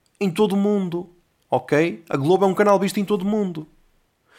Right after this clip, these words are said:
E então a série tá bem interessante, ok? Traz os personagens reais da história, o que eu achei sempre bem interessante, porque é tal cena. Ah, eu de vez em quando ia ao site para ver as fotos, mas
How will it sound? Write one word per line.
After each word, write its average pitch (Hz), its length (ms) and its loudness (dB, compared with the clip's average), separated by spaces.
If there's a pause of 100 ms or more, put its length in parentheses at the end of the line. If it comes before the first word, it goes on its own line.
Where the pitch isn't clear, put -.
E 139 120 0
então 160 320 4
a 156 40 4
série 170 240 4
tá 175 140 4
bem 165 180 2
interessante, 135 560 0
ok? 120 360 -4 (360)
Traz 185 300 2
os 175 140 -4
personagens 175 600 0
reais 156 300 2
da 147 80 4
história, 135 480 0 (120)
o 135 80 -6
que - 120 -4
eu 139 80 6
achei 135 220 2
sempre 139 260 0
bem 135 80 4
interessante, 151 300 2
porque 156 160 -2
é 190 60 2
tal 175 180 2
cena. 131 320 -2 (460)
Ah, 135 260 4
eu 202 140 2
de 196 60 -6
vez 202 140 2
em 190 120 0
quando 170 260 2
ia 170 80 4
ao 139 100 4
site 135 300 2
para 156 100 -2
ver 135 140 4
as 127 100 0
fotos, - 440 -4 (360)
mas 196 560 0